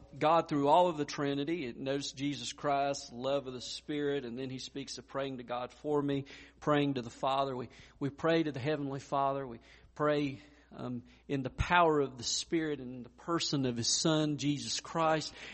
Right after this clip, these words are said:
as he's actively at work. And, and, uh, this is a military term where he says, "I urge you." He's basically saying, "I draft you to pray."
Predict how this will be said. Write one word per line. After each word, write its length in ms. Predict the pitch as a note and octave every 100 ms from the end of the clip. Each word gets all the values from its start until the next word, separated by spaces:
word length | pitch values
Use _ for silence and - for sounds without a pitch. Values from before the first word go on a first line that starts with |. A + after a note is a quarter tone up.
| -
as 160 | D#3
he's 240 | D3+ C#3+ -
actively 840 | - D#3 - D#3+ B2 C#3+ D3 C#3+ - - -
at 240 | C3 B2
work. 520 | B2+ D3+ D#3+ D#3+ D#3
And, 140 | C3 A2+ - -
and, 240 | D3+ D3+ D3+
uh, 240 | C#3+ D3 - -
this 240 | E3+ B3+ C#4
is 100 | F#3+
a 60 |
military 560 | D#3+ F3+ A#3+ - D3 C3
term 400 | - C3+ B2+ A#2+
where 100 | B2
he 120 | E3
says, 260 | F3 D#3 C3+
"I 100 | C3
urge 380 | C3 G3+ A3+ B2
you." 240 | B2+ D3 - -
He's 180 | - E3
basically 400 | C3+ G3+ G#3+ C#3
saying, 240 | - D3+ D#3
"I 160 | G3+
draft 560 | D3 C#3+ G#3+ B3+ - -
you 460 | D#3 B2 A2 F#2+ D#2 - _ _ _ _ _ _ _ _ _ -
to 80 | C#3
pray." 280 | - C#3